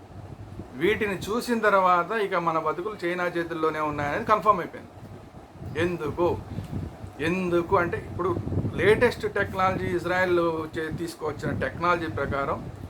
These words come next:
ఎలక్ట్రానిక్ డివైజెస్ ఏవైతే ఉన్నాయో వాటన్నిటిని కూడా పేల్చేయచ్చు. ఇప్పుడు వాళ్ళ చేతుల్లో ఉంటుంది. ఎవరైనా తలుచుకుంటే కనుక చే-, పేల్చేసేయచ్చు. అంటే ఇజ్రాయెల్ మొసాద్ ఏ టెక్నాలజీ వాడింది, ఎక్కడ,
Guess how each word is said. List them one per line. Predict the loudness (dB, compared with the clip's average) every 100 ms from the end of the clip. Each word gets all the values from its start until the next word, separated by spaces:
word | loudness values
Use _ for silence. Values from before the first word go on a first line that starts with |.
| -10 -10 -10 -8 -10 -10 -6 2
ఎలక్ట్రానిక్ | 4 4 6 6 6
డివైజెస్ | 4 6 6 4 0 0
ఏవైతే | 4 6 6 4
ఉన్నాయో | 2 4 4
వాటన్నిటిని | 4 2 0 -2 -2
కూడా | -2
పేల్చేయచ్చు. | 0 0 2 0 -2
ఇప్పుడు | -8 -8 -10 -14 -18 -18 -20 -20 -2
వాళ్ళ | 4 6 6
చేతుల్లో | 4 4 2
ఉంటుంది. | 2 -4 -8 -14 -16 -16 -16 -14 -10 -8 -8 -6
ఎవరైనా | 2 6 6 4
తలుచుకుంటే | 2 0 0 -2 -2 0
కనుక | 0 0 0
చే-, | -2 -2
పేల్చేసేయచ్చు. | -2 0 -2 -2 -6 -8 -16 -18 -20 -20 -18 -18 -18 -18 -16 -14 -16 -16 -18 -8
అంటే | 4 6 6 2 -4 -10
ఇజ్రాయెల్ | 0 6 6 6 4 4 4
మొసాద్ | 2 0 4 4 4 4 4 4
ఏ | 2 0 0
టెక్నాలజీ | 0 -2 0 2 2
వాడింది, | 2 2 0 -2 -2 -2
ఎక్కడ, | -2 -4 -2 -2